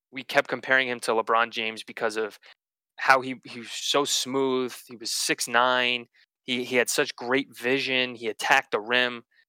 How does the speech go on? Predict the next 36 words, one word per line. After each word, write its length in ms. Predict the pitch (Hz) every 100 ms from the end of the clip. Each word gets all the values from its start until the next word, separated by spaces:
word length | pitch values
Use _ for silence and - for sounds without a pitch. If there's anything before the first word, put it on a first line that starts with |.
| _ _
Now 580 | 117 123 147 185 202 190
he 160 | - 190
c-, 240 | - - - _ _ _ _ _ -
like, 260 | 170 156 - _ _
my 160 | 165 196
brother 300 | 175 202 226
said 260 | - 165 180
this 80 | -
to 120 | 190
me, 200 | 208 202
and 200 | 135 139
then 160 | 143
it, 160 | 135 127 -
like, 160 | 131 -
something 260 | 156 151
clicked, 360 | - - 147 -
and 100 | 131
I 20 |
almost 240 | 131 113
crashed 300 | - 151 143
my 80 | 127
car. 320 | 107 120 131
I 60 | 131
was, 180 | 113 -
like, 240 | 113 - -
so, 320 | - 135 120 _
so 340 | - - 135
shook 400 | 113 - 131 135
by 200 | - 160
it. 160 | 170 - _ - _ _ _ _ _ _
He 200 | 156 180
kinda 360 | - 180 269
seems 320 | 220 180 170
more 180 | 139 156
like 140 | 147 120
Rondo 580 | 117 127 120 107 104